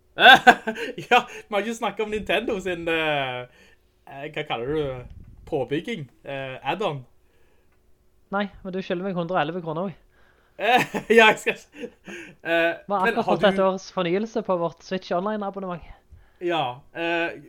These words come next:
Speaker 1: Jukka, eh, kort kommentar om hva du tenker om Nintendo sekstitifire, eh, expansion packen.
Speaker 2: Nei, jeg har ikke prøvd det. Det er jo dette fans har ventet på i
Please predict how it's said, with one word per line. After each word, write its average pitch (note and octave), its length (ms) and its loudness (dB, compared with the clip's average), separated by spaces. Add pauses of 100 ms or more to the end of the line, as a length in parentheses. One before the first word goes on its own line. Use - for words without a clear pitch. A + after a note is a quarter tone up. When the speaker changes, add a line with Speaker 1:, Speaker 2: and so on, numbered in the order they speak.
Speaker 1:
Jukka, F3+ 380 0 (140)
eh, D3+ 280 -6
kort - 280 0
kommentar F#3+ 600 0
om D#3+ 160 -8
hva D#3 160 -6
du D3+ 80 -8
tenker D3 260 -8
om C3+ 220 -6 (360)
Nintendo D#3+ 360 -4
sekstitifire, C3+ 640 -6 (640)
eh, B2 280 -12 (100)
expansion D3+ 460 -4
packen. A#2+ 360 -6 (100)
Speaker 2:
Nei, - 220 -16 (160)
jeg - 80 -8
har D3 100 -8
ikke - 160 -14
prøvd D3+ 480 -6
det. B2+ 120 -6 (1040)
Det D#3+ 80 -2
er E3+ 40 0
jo F3 60 2
dette - 160 -2
fans F#3 320 -2
har F#3 80 2
ventet D3 360 -4
på F3 120 0
i - 60 -12